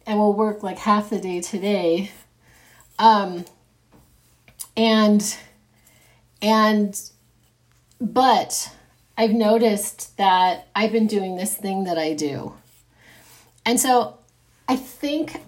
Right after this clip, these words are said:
I would, I would consider myself, like, a, a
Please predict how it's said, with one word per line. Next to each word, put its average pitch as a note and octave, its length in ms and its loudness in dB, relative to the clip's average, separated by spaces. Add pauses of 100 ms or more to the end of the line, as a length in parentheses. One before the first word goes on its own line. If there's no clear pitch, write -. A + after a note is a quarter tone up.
(140)
I A#3+ 140 2
would, A3+ 320 4 (100)
I G#3+ 80 2
would A#3+ 120 2
consider C4+ 480 0
myself, F#3+ 760 0 (520)
like, G3+ 340 -2 (560)
a, F#3 480 -2 (640)
a G3 540 0